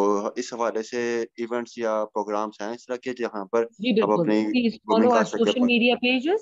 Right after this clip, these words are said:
Speaker 2: जी, जी, जी। We regularly conduct community workshops, sessions, um, boot camps। So please follow our pages and grooming, pitching, marketing and सब, uh, टॉपिक्स पे हो रहे होते हैं। So you can, uh, join us for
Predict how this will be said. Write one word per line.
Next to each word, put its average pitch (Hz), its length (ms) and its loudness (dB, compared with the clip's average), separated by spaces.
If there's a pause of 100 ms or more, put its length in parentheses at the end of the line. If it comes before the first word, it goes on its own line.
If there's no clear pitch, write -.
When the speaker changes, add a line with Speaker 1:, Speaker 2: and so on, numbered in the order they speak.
(120)
Speaker 2:
जी, 190 200 -2
जी, 160 140 -6
जी। 160 160 -4
We 180 120 0
regularly 254 480 -2
conduct 202 320 -4 (140)
community 196 440 -2
workshops, 240 520 -4
sessions, 208 760 -4 (100)
um, 160 500 0 (220)
boot 208 240 2
camps। 220 280 0
So - 400 -14
please 214 220 -4 (120)
follow 196 200 0
our 185 180 -2
pages 262 340 -4
and 196 480 0
grooming, 208 540 2
pitching, 208 480 -2 (580)
marketing 202 560 -2
and 202 100 -8
सब, 254 180 -2 (240)
uh, 165 300 0
टॉपिक्स 170 380 -6
पे 180 60 -4
हो 165 140 -2
रहे 160 140 -4
होते 160 220 -6
हैं। 311 80 -4 (400)
So 196 120 0
you 190 100 -4
can, 185 460 -4
uh, 165 460 -4 (340)
join 180 280 0
us 165 120 -6
for - 180 -20